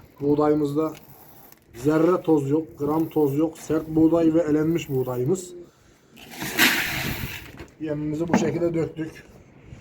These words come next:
Karışık yemimiz en kalitelisi. Çitli kuşumuza bakım yapacağız. Yani bakım derken bunu ben gerçi,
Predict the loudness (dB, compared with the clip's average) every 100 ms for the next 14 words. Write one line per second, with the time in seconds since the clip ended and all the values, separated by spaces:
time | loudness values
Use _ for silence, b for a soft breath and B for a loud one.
0 | -20 -18 -18 -14 -2 2 2 0 2 4
1 | 4 4 2 0 -8 -8 -8 -6 0 2
2 | 4 4 2 0 0 0 -2 -2 -12 -20
3 | -20 -20 -14 -12 -10 -8 -8 -10 -12 -12
4 | -14 -12 -10 -8 -2 0 0 -2 0 2
5 | 2 0 -4 -2 -2 0 0 0 -2 -4
6 | -8 -10 -12 -14 -16 -16 -18 -18 -18 -14
7 | -8 -4 -2 -2 -2 0 2 2 -2 -2
8 | -2 2 0 2 0 0 -2 -2